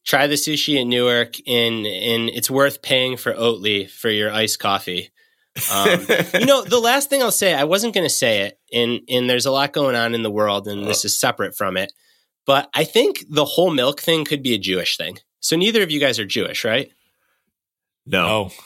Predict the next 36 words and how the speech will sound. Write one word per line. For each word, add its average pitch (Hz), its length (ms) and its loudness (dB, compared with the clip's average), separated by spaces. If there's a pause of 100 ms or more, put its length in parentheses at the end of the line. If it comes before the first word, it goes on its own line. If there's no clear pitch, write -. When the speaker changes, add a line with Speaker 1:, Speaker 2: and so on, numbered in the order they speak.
(420)
Speaker 1:
Yeah, 156 240 2
I 196 120 -2
don't 285 140 0
think 240 160 -4
Jewish 170 320 0
people 147 280 -2
drink 123 220 0
whole 120 160 0
milk. 95 360 -4 (580)
I 156 60 0
could 240 180 2
just 277 180 0
be 202 100 -2
wrong, 151 460 2 (360)
but 160 140 0
I've 175 160 2
never 196 360 2
met 180 280 0
someone 147 320 0
that's 131 160 -4
Jewish 139 360 0
that 131 100 -4
drinks 127 220 -2
whole 123 120 0
milk. 151 260 0
And 165 160 -2
growing 180 360 0
up, 143 200 2
I 127 100 -4
would 135 160 -2
remember, 123 400 0
I'd 117 180 -2
go 156 140 2
to 175 80 0
my, 127 340 0
my 117 360 0